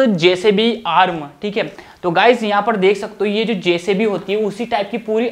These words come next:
आर्म मैंने बनाई है और इसको बनाया है पूरा एमडीएफ बोर्ड, इंजेक्शन और पाइप के द्वारा। तो गाइस, इसके साथ में कंट्रोलर भी है, जैसे ये देख सकते हो। इन कंट्रोलर्स को आप जैसे इस टाइप से घुमाओगे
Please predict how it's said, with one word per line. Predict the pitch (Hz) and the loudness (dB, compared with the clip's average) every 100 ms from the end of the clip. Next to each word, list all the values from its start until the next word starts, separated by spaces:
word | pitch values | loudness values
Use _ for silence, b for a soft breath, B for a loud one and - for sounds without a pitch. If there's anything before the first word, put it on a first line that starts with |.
| - | -4
आर्म | 160 175 202 | -2 0 0
मैंने | 208 202 | -4 -4
बनाई | 180 165 160 | -4 -4 -6
है | 175 202 B B 185 | -8 -10 B B 0
और | 190 226 208 | 2 2 -2
इसको | 196 - 220 | -4 0 2
बनाया | 180 175 180 196 | 4 2 2 0
है | |
पूरा | 214 190 175 202 202 | -4 -4 -2 -2 -2
एमडीएफ | 170 170 185 185 165 | -6 -2 0 -2 -2
बोर्ड, | 175 185 185 | -2 -2 -4
इंजेक्शन | 175 156 165 - 180 180 180 | -6 -4 -4 -6 -6 -6 -6
और | 185 185 - | -6 -8 -4
पाइप | 175 151 160 - | -2 -2 -4 -4
के | |
द्वारा। | 170 147 139 127 - B B _ | -2 0 -2 -2 -8 B B _
तो | 208 | 0
गाइस, | 202 240 | 2 2
इसके | 220 - 247 | -2 -6 -6
साथ | 233 208 220 | 0 0 0
में | 247 | -2
कंट्रोलर | - 185 180 185 208 226 | 0 0 4 6 6 6
भी | 208 | 2
है, | 190 208 | 2 0
जैसे | 196 208 220 | 0 -2 -2
ये | 208 | -2
देख | 180 175 | 0 0
सकते | 175 190 190 | -2 -6 -2
हो। | |
इन | 214 226 | 0 0
कंट्रोलर्स | 220 185 196 214 208 | -2 -2 0 0 2
को | 220 | 0
आप | 196 | 2
जैसे | 175 190 226 | 2 2 0
इस | 208 | 0
टाइप | 202 | -2
से | 208 | 0
घुमाओगे | 180 175 170 170 190 | -4 0 2 2 -2